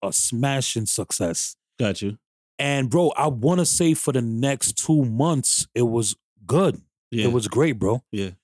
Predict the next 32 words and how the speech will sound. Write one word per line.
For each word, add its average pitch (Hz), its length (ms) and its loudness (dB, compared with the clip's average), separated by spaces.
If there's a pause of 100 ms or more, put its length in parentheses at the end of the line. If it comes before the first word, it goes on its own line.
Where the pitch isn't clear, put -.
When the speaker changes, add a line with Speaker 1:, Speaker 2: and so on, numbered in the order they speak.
(640)
Speaker 1:
So - 260 0
April 175 300 2
comes 104 280 -2
now, 78 180 -4
right? 101 200 -4 (240)
Speaker 2:
Mm-hmm. 110 220 -6 (420)
Speaker 1:
Her 135 120 2
best 135 420 0
friend, 110 760 0 (100)
well, 90 300 0 (540)
you 170 80 -10 (420)
know 180 40 0
what 180 80 2
I'm 156 40 2
saying? 156 340 0
Women 170 320 2
have 120 380 -2 (520)
fucking, 120 360 0
uh, 92 60 -6
multiple 104 420 0
best 92 220 0
friends. - 300 -4
Speaker 2:
Yeah. 98 300 -2
Speaker 1:
One 160 320 4
of 160 120 0
her 123 80 0
best 98 280 -4
friends 82 400 -6 (480)
turned 131 340 2
thirty 110 560 0 (100)
in 110 80 2
April. 98 300 0